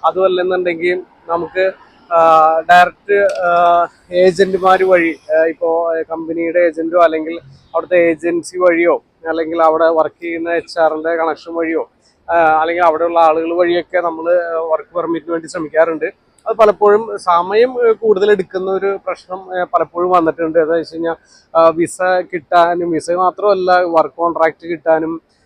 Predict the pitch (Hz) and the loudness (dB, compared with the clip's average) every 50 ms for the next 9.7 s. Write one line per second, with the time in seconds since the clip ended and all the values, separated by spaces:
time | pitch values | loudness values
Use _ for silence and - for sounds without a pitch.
0 | _ _ - 165 165 160 160 160 160 165 160 151 _ - 175 175 175 175 170 165 | _ _ 0 0 2 2 2 4 4 2 2 0 _ -8 -4 0 0 2 2 0
1 | 170 170 165 160 151 156 - 165 160 156 160 165 156 151 - 175 175 175 170 165 | 0 2 2 2 2 0 0 -4 -4 -2 -4 -6 -6 -6 -6 -4 -2 -2 -2 -2
2 | 165 160 160 165 160 160 165 165 160 165 160 160 156 165 160 156 165 160 - 170 | -4 -6 -2 -2 -2 0 -2 -2 0 0 0 0 -2 -6 -6 -8 -10 -12 -6 -6
3 | 165 156 151 170 160 151 156 160 165 170 170 180 185 196 180 160 156 170 165 165 | -6 -4 -4 -6 -6 -6 -2 2 4 4 4 4 2 0 -2 -2 -2 -2 0 0
4 | 175 180 175 175 170 160 156 156 160 165 160 151 160 160 160 151 147 156 156 160 | 0 0 2 2 2 2 2 0 -4 -6 -6 -6 -2 0 0 0 0 -2 -4 -4
5 | 156 156 180 180 170 151 - - 196 190 190 185 175 175 165 165 180 160 151 _ | -6 -4 0 0 -2 -2 -2 -8 -8 -4 -4 -2 -2 -4 -6 -10 -12 -20 -20 _
6 | - 151 156 151 156 160 156 160 165 - _ _ 175 165 156 151 151 147 151 156 | -16 -14 -12 -10 -8 -8 -8 -8 -10 -10 _ _ -4 -4 -4 -4 -6 -8 -10 -10
7 | 151 - 165 165 _ _ _ _ _ - 180 175 165 - 180 175 170 180 190 196 | -10 -10 -12 -16 _ _ _ _ _ -6 -4 -2 2 4 4 4 4 2 -2 -2
8 | 180 160 156 151 - - 175 170 - 196 180 180 185 170 160 147 160 156 160 160 | 0 0 0 0 0 2 0 0 0 0 -2 0 2 2 0 0 -4 -6 -4 -2
9 | 165 165 156 147 160 160 147 139 143 151 - _ _ | -2 -2 -2 -2 -4 -8 -6 -6 -8 -8 -10 _ _